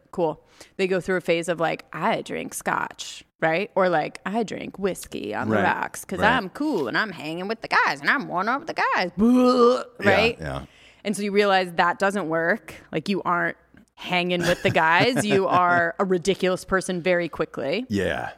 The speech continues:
Speaker 2: yeah.
Speaker 1: Then there was, like, a straight tequila phase. So all of these, I've, like, done my research. I've given them long enough time
Speaker 2: Right.
Speaker 1: to really get all the data points that I need to realize that I can only drink wine.
Speaker 2: Yeah, I, I, and that's, that's, uh, that's appropriate, I think.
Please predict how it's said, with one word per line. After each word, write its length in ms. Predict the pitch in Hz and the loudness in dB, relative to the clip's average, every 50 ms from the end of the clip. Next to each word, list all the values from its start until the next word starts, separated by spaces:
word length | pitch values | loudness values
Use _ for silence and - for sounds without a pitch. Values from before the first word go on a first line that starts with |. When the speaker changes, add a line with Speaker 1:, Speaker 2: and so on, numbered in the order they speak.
| _ _ _ | _ _ _
Speaker 2:
yeah. 400 | 76 71 67 64 64 62 64 - - - - - - | -14 -12 -10 -10 -10 -12 -14 -14 -16 -18 -20 -12 -8
Speaker 1:
Then 100 | 190 185 | -6 -4
there 100 | 185 185 | -4 -4
was, 100 | 180 170 | -2 -2
like, 140 | 185 170 - | -4 -4 -4
a 60 | 170 | -6
straight 340 | - - - 180 160 - - | -8 -6 -4 -4 -4 -4 -6
tequila 500 | - 165 - - 330 330 320 311 302 302 | -10 -12 -6 -4 -2 0 2 2 0 0
phase. 280 | - - 294 285 269 - | 0 -2 -2 -2 -4 -2
So 200 | - 269 247 - - | -2 -2 -2 0 0
all 240 | 277 277 285 294 302 | 0 2 2 2 0
of 120 | 285 240 | -2 -4
these, 240 | 220 254 240 240 202 | -4 -4 -2 0 0
I've, 120 | 220 202 185 | 0 0 0
like, 200 | 190 180 180 - | -2 -4 -4 -4
done 220 | - 226 214 226 226 | -2 -2 -2 0 -2
my 120 | 220 220 220 | -2 -2 -2
research. 840 | 208 196 190 190 185 - 202 190 185 180 180 - - - - - - - | -2 -2 -4 -4 -4 -2 -2 0 0 0 0 -2 -6 -10 -12 -12 -8 -4
I've 260 | 165 170 170 - - | -4 -4 -4 -4 -2
given 280 | - 202 190 208 202 196 | -2 0 0 0 0 0
them 200 | 185 175 175 170 | -2 -2 -2 -2
long 320 | 170 165 165 175 185 202 | -2 -2 -2 -2 -2 -2
enough 480 | 214 214 202 180 175 170 190 - - - | 0 0 2 2 2 2 0 -4 -10 -8
time 600 | - 202 180 170 160 160 131 117 160 202 214 208 _ | -4 0 0 0 0 -2 -4 -4 -6 -6 -6 -8 _
Speaker 2:
Right. 280 | - 180 170 156 - - | -4 -4 -2 -2 -4 -4
Speaker 1:
to 120 | - 208 196 | -4 -4 -2
really 340 | 180 185 185 180 185 180 170 | 0 0 0 0 0 -2 -2
get 140 | 180 170 | 0 0
all 120 | 170 165 165 | 0 0 0
the 100 | 160 160 160 | -2 -2 -2
data 300 | 165 147 151 160 170 175 | 0 0 0 0 -2 -2
points 340 | - 208 202 214 220 - | -4 -4 -4 -4 -4 -4
that 120 | - 233 233 | -4 -2 0
I 120 | 233 233 | 0 0
need 480 | 240 240 247 254 262 277 302 330 320 - _ _ - - _ _ - | 0 0 -2 0 0 0 -2 -4 -6 -10 _ _ -20 -20 _ _ -10
to 300 | - - 220 214 208 190 | -6 -4 -2 -2 -2 0
realize 540 | 180 190 196 185 185 170 170 165 165 160 | 0 2 2 4 4 2 2 2 -2 -4
that 120 | - 165 165 | -4 -2 -2
I 100 | 160 156 | -2 -2
can 140 | - 180 170 | -4 -6 -6
only 240 | 160 156 156 156 | -4 -4 -6 -6
drink 300 | 151 - 156 151 160 - | -8 -8 -10 -10 -12 -14
wine. 420 | - - 123 87 95 101 208 208 196 _ _ _ - - - | -14 -14 -14 -12 -14 -14 -14 -16 -16 _ _ _ -18 -8 -2
Speaker 2:
Yeah, 360 | - 196 208 175 98 85 76 - - - - | 2 4 6 6 6 2 -2 -6 -10 -6 -4
I, 60 | - 185 | -2 -2
I, 140 | 156 185 208 170 | -2 -2 -4 -4
and 140 | 196 196 | -2 0
that's, 280 | 214 214 - - - - | 0 -2 -2 -4 -8 -2
that's, 340 | - 190 185 - - - - | 0 0 0 0 0 0 2
uh, 260 | 170 151 139 127 120 | 4 4 4 4 2
that's 180 | 127 131 123 - | 2 0 -2 -4
appropriate, 480 | 110 - 110 95 90 - 104 107 120 - | 0 2 2 2 2 2 0 0 0 -2
I 40 | 104 | -6
think. 220 | 98 120 127 120 | -6 -8 -8 -10